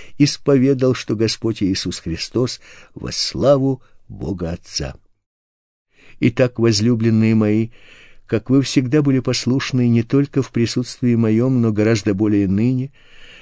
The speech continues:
во время отсутствия моего, со страхом и трепетом совершайте своё спасение, потому что Бог производит в вас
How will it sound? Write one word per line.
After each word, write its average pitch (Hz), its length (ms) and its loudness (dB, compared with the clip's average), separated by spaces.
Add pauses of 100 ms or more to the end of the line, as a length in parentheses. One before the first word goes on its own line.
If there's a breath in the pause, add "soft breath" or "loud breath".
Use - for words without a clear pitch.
(120)
во 107 160 2
время 135 280 4
отсутствия 147 640 0
моего, 127 380 0
со - 160 -4
страхом 147 480 -4
и 139 60 0
трепетом 127 600 -2 (180 loud breath)
совершайте 147 680 -2
своё 98 300 -2
спасение, 92 880 0
потому 87 360 -6
что - 220 -2
Бог 98 420 -2 (440 soft breath)
производит 123 760 0
в 90 240 -6
вас 135 340 0